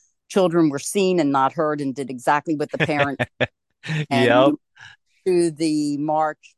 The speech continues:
Speaker 1: of Dad. And, um, you know, it's what we did. And it's how we were raised. And he was big on discipline. So I just didn't have the time. I wanted to get on the honor roll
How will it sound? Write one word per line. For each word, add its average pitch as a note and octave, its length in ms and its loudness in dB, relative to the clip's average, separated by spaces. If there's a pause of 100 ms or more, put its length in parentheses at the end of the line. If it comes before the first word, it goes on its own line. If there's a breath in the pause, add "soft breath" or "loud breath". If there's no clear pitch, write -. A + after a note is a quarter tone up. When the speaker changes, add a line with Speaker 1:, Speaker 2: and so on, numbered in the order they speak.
Speaker 1:
of D3+ 240 -6 (200)
Dad. C#3+ 500 -2 (100)
And, C3 260 -14
um, B2+ 380 -6 (680 soft breath)
you G3+ 100 2
know, D#3 160 2
it's D#3 120 -6
what D#3 200 -2
we D#3+ 100 2
did. D#3 440 -4
And F#3 100 -4
it's C3 100 -12
how D3+ 160 -2
we C#3+ 140 -8
were D3 160 -6
raised. F#3 480 -4
And C#3+ 260 -4
he D3 140 -2
was C#3 320 -8
big D3+ 180 -2
on D3+ 160 2
discipline. D3+ 560 -2
So C#3+ 140 -4
I C#3 80 0
just - 440 -8
didn't A3 300 -4
have F#3 240 0
the E3+ 80 -2
time. D3+ 640 -4 (1300)
I F3 60 -4
wanted E3+ 240 -2
to D3 60 -20
get F3 120 0
on A3+ 160 2
the A3+ 100 2
honor F3 280 2
roll D#3+ 440 2